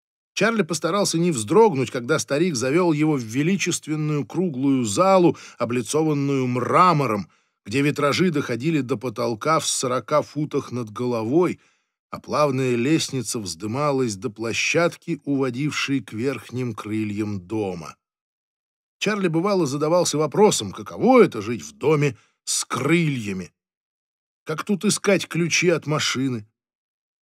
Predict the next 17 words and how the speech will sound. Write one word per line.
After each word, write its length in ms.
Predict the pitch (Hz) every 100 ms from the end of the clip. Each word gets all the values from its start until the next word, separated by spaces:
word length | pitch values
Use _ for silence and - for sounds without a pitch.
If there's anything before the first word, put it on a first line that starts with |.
| _ _ _ _ _ -
"Сюда, 640 | - 330 339 320 330 320
пожалуйста", 1040 | 202 175 135 165 147 147 127 - - 151 - _
произнес 600 | - 123 131 127 139 107
Мейнхарт. 540 | 110 120 117 101 110 110 _ _ _ _
"Я 280 | 196 277 311
покажу, 720 | 247 254 - 208 139 180 330
где 240 | 285 277 277
моя 400 | 262 254 240 202
супруга 720 | - 165 185 240 330 294 311
держала 800 | 233 254 202 175 240 247 233 226
одежду". 720 | 196 143 120 95 85 73 - _ _ _ _ _ _ _ -
"Соболезную 680 | - 80 104 165 160 170
вашей 360 | 156 175 - 151
утрате", 420 | 123 139 190 156
машинально 520 | 139 - 110 131 117
сказал 380 | 107 98 107 113
Чарли. 480 | 101 120 120 95